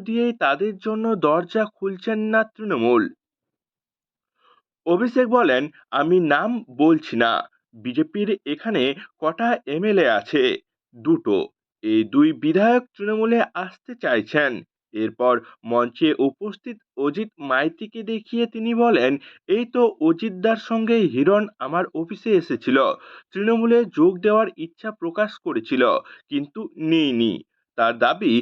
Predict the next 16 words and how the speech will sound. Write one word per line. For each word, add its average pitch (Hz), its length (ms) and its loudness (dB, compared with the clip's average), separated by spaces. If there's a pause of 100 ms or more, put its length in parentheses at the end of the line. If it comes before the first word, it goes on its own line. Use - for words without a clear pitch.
(340)
এখনও 151 500 0 (300)
মেদিনীপুরে 214 640 0
দুই 180 300 -2
বিজেপি 165 480 -6
বিধায়ক 151 640 0 (120)
তৃণমূলের 220 560 -2
সঙ্গে 220 420 -2
যোগাযোগ 202 480 -2 (100)
রেখে 180 300 -4
চলেছেন। 139 540 0 (460)
এ, 104 80 -6 (100)
তবে 110 280 0 (180)
এলাকার 110 440 0
মানুষের 160 640 0
দাবি 190 320 2
মেনে 165 280 2